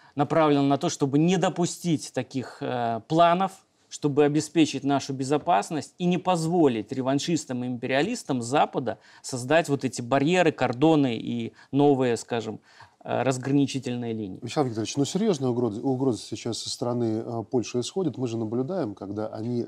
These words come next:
Speaker 2: вооружаются до зубов, их военный бюджет сейчас, там, если возьмем совокупные траты на военные цели, там, по тридцать миллиардов долларов.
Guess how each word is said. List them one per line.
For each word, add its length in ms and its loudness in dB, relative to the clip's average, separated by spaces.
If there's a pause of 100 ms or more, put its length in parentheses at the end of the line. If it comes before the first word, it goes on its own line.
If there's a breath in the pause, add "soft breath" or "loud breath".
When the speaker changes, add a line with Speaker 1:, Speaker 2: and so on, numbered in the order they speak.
Speaker 2:
вооружаются 840 0
до 120 -4
зубов, 460 -2
их 120 -14
военный 320 2
бюджет 460 0
сейчас, 360 -4
там, 220 -6 (340 loud breath)
если 220 -8
возьмем 260 2
совокупные 680 2
траты 320 -2
на 100 -4
военные 360 -2
цели, 240 -4
там, 180 -6
по 180 2
тридцать 580 0
миллиардов 640 0
долларов. 400 -2